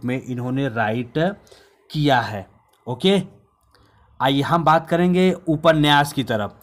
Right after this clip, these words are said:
अगर हम उपन्यास की बात करते हैं तो उन्होंने क्या क्या उपन्यास लिखा है, करा कि इनका उपन्यास है पुनर्परवा है,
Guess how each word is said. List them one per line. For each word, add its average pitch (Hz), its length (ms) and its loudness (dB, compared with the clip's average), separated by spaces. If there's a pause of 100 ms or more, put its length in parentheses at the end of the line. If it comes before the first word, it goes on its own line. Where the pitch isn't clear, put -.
(260)
अगर 127 140 -4
हम 165 260 0
उपन्यास 143 600 0
की 180 120 -4
बात 143 300 2
करते 131 280 -2
हैं 160 80 -2
तो 156 80 -4
उन्होंने 160 160 0
क्या 147 200 0
क्या 160 140 -2
उपन्यास 135 500 -2
लिखा 123 220 -6
है, 107 180 -4 (260)
करा 160 180 2
कि 175 140 -2
इनका 165 300 4
उपन्यास 147 580 2
है 160 60 2
पुनर्परवा 147 760 2
है, 156 320 0